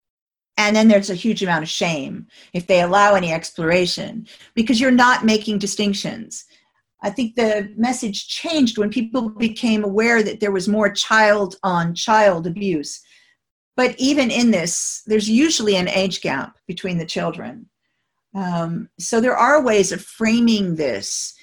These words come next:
and teaching children to keep safe without giving them a message that anybody who, um, is curious about their sexual parts is bad and abusive and should be avoided.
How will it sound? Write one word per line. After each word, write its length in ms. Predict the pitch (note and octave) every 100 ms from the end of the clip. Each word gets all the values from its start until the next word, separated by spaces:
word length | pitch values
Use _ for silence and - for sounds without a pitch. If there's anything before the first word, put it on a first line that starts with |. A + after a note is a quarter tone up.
| _
and 160 | G3+ F#3+
teaching 400 | - A#3 A#3 G#3+
children 420 | - G3 F#3 F3
to 120 | F3
keep 300 | F3 - E3
safe 600 | - A3 G3 F3+ - -
without 640 | F#3+ F#3 - F#3+ G3+ - _ _ F3
giving 360 | G3 G3+ F#3+
them 180 | F3 E3
a 60 | D#3
message 680 | E3 E3+ D3+ C#3 D#3 -
that 560 | B3+ D#3+ D3+ G#2 - - - _ _ _ _
anybody 580 | G3 A3 G#3+ F3 E3+ D3+
who, 640 | - F3 D#3+ D#3 D3+ C#3 - -
um, 380 | D#3+ D3+ - -
is 160 | E3+ -
curious 640 | - - G3+ F#3 C3 - - -
about 500 | E3 D#3+ C#3 D3 - -
their 200 | D3+ D3+
sexual 420 | - D3+ - C#3+
parts 760 | - D3+ C3+ - - - - _ _ _ -
is 480 | E3+ D#3+ D#3+ - - _ _ _ _ _ -
bad 360 | F3 D#3+ D3+
and 140 | D3 D3
abusive 840 | D3+ D#3 D#3 - - E3+ - - _ _ _ _ _ -
and 140 | D3
should 160 | - D3+
be 120 | C#3
avoided. 640 | D3+ F#3 F3+ - - -